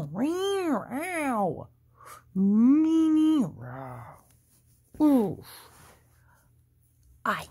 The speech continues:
knew this is going to happen. Me too. I'm sorry we f-, we all forgot about you. I'm sorry I forgot y-, about you back.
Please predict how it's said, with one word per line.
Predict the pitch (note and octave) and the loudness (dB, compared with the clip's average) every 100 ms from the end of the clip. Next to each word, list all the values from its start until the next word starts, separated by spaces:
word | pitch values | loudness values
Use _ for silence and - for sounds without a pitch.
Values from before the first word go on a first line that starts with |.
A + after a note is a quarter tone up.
| - | -10
knew | C3+ B2+ A#2 | -8 -8 -8
this | A#2+ G2+ - | -6 -4 -4
is | G#2+ - | -6 -10
going | - - C#3 C3+ C3+ | -6 -4 -4 -4 -6
to | D#3+ | -6
happen. | - D3 C3+ D3+ D3 D3+ C#3+ - _ _ - _ _ _ _ _ _ | -4 -6 -6 -6 -4 -4 -4 -12 _ _ -20 _ _ _ _ _ _
Me | F3+ F#3+ | -4 -4
too. | - G3 F#3+ D3+ C3 - - _ - - - - _ _ _ _ _ _ _ _ _ _ _ _ _ _ _ - _ _ _ _ _ _ _ _ - - - - - - - _ - - - - - _ _ _ | -2 -2 -2 -4 -10 -16 -20 _ -20 -20 -20 -20 _ _ _ _ _ _ _ _ _ _ _ _ _ _ _ -20 _ _ _ _ _ _ _ _ -20 -20 -18 -16 -16 -18 -20 _ -20 -20 -20 -20 -20 _ _ _
I'm | A#2+ A#2 A#2+ - - - | -14 -12 -12 -14 -20 -18
sorry | - - C#3+ C#3 B2+ | -14 -10 -10 -8 -10
we | C#3 | -12
f-, | C3 - - - | -14 -16 -20 -16
we | - - | -12 -8
all | - - | -6 -6
forgot | - F#3 B3 G#3 | -8 -8 -8 -10
about | G4 F#4+ G4+ | -12 -14 -14
you. | G#4 G#4+ A4 E4+ - - - - | -18 -18 -14 -14 -16 -20 -20 -12
I'm | G3 | -10
sorry | G#3 - A3 G#3+ A3 | -8 -8 -8 -8 -6
I | A#3 | -8
forgot | - - - | -10 -12 -12
y-, | - - - | -12 -14 -12
about | F#3+ F#3 E3+ | -10 -8 -6
you | D3 G3+ | -4 -2
back. | A#3+ C4 A#3 - - - - - | 0 -2 -4 -12 -18 -18 -18 -18